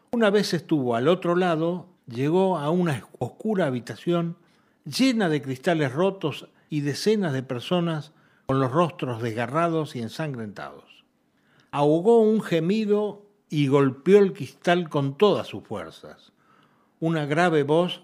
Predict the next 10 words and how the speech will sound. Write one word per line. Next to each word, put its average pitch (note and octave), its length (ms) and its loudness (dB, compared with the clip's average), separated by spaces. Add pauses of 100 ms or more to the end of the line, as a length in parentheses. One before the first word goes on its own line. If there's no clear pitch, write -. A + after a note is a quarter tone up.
resonó C3 600 0
en C#3+ 140 -4
la A#2 60 -4
estancia. F2+ 720 -12 (760)
"Necia, A#2+ 640 -4 (220)
¿acaso C3 640 -2
creíste C3 460 -2
lo A2+ 140 -4
que A2+ 100 -4
dije? G#2 480 -8